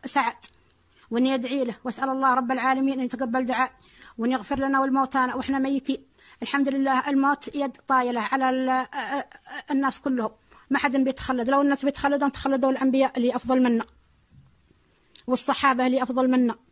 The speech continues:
ولكن أنا حاجة في نفسي أبغى أقولها، أن ما نبغي لكم إلا خير،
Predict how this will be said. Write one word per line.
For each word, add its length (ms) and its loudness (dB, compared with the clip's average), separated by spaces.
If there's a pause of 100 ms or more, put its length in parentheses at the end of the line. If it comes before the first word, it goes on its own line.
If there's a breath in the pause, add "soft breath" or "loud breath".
(1040 soft breath)
ولكن 400 2
أنا 340 2
حاجة 400 -2
في 140 0
نفسي 340 -2
أبغى 160 0
أقولها، 560 0 (340 soft breath)
أن 560 4
ما 220 2 (140)
نبغي 280 0
لكم 220 0
إلا 160 0
خير، 300 -4